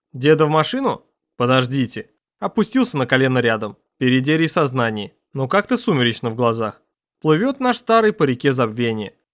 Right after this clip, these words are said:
В середине, на ладошку правее центра грудини, бронежилет вздыбился согнутой пополам пластиной. На пару с Юрой освободили место ранения. Это совсем не так просто, как кажется. Броник не куртка, его не спустишь в два раза и снимать, раздирая липучки, только раненого мучить.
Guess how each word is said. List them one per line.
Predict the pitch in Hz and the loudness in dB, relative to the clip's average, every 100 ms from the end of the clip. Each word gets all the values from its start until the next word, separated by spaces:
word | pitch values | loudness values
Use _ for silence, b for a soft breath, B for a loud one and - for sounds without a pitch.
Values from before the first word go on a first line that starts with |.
| _ - | _ -12
В | |
середине, | - 143 143 165 226 131 - - | -4 0 0 0 -2 -2 -6 -6
на | 135 | 0
ладошку | 156 202 240 151 | 2 2 -2 -2
правее | 127 143 151 143 | 0 2 2 0
центра | 143 143 123 | 0 -2 -2
грудини, | 120 127 127 202 233 233 | -4 -2 -2 -2 -2 -2
бронежилет | 147 147 139 120 131 190 | 0 0 0 -2 -2 -2
вздыбился | 160 120 143 143 143 143 | -2 -2 0 2 0 0
согнутой | - 165 170 160 156 | 0 -2 -2 -6 -6
пополам | 127 120 117 113 | -2 0 2 0
пластиной. | 127 110 - 117 104 - _ _ _ | -2 -6 -6 -8 -8 -12 _ _ _
На | 220 247 | -2 2
пару | 277 262 | 4 4
с | 165 | 2
Юрой | 165 208 202 | -2 2 2
освободили | 156 143 139 135 147 | 2 0 0 0 0
место | 139 131 147 | 0 0 0
ранения. | 151 135 110 101 104 _ _ _ _ _ | 0 0 -4 -6 -10 _ _ _ _ _
Это | 123 127 | -6 -4
совсем | 151 196 - 220 | -2 -2 -2 -2
не | 139 | 0
так | 147 - | -2 -2
просто, | 214 214 135 | -2 -2 -2
как | 147 - | -4 -2
кажется. | 147 110 - 107 - _ _ | -2 -2 -6 -12 -16 _ _
Броник | 196 214 233 226 | -2 0 2 0
не | 247 | -4
куртка, | 233 139 127 - 113 - | -4 -4 -6 -6 -12 -8
его | 135 135 156 | -2 0 2
не | 180 | 0
спустишь | 196 - 247 - 120 | -2 0 0 0 -4
в | 120 | -4
два | 123 151 | 0 2
раза | 180 120 117 | 2 0 -4
и | |
снимать, | - 165 208 220 | -4 -2 0 0
раздирая | 156 135 151 147 | -2 -2 0 2
липучки, | 139 139 160 143 127 | 2 -2 -6 -8 -6
только | 190 196 - | -4 -2 0
раненого | 165 131 123 123 | 2 2 0 -2
мучить. | 127 127 117 110 - | -2 -4 -6 -12 -16